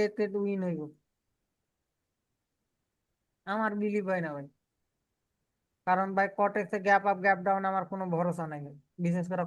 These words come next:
কটেক্সের উপর। কটেক্স বলে না, এখন যে কোনো ব্রোকারে গ্যাপ আপ, অতিরিক্ত গ্যাপ আপ, গ্যাপ ডাউনে আমার কোনো ভরসা নাই। দেখেন এখানে কত বড়, কত বড় গ্যাপ, এখানে কত বড় গ্যাপ, আবার এই ক্যান্ডেলে গ্যাপ ডাউন,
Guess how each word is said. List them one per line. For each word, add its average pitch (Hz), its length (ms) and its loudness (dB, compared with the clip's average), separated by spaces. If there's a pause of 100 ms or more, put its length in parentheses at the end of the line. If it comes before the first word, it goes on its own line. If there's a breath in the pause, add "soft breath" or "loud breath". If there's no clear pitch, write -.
কটেক্সের 165 420 -4
উপর। 143 180 -12 (800)
কটেক্স 233 400 6
বলে 226 160 6
না, 165 180 2
এখন 170 200 -4
যে 180 120 -2 (100)
কোনো 202 140 -2
ব্রোকারে 190 480 0 (120)
গ্যাপ 185 220 4
আপ, 190 140 4 (260)
অতিরিক্ত 196 460 -4
গ্যাপ 185 260 0
আপ, 180 80 -2
গ্যাপ 175 200 -2
ডাউনে 180 260 -2
আমার 175 240 -2
কোনো 175 180 -4
ভরসা 165 340 -2
নাই। 160 160 -8
দেখেন 156 240 -2 (800)
এখানে 180 340 -2 (320)
কত 185 300 -6
বড়, 175 240 2 (180)
কত 175 160 -2 (100)
বড় 160 160 -2
গ্যাপ, 156 240 -6
এখানে 180 340 -2
কত 175 200 -2
বড় 175 240 0 (120)
গ্যাপ, 156 160 -2 (540)
আবার 170 680 4
এই 202 100 4
ক্যান্ডেলে 185 400 0
গ্যাপ 175 220 4 (140)
ডাউন, 160 260 0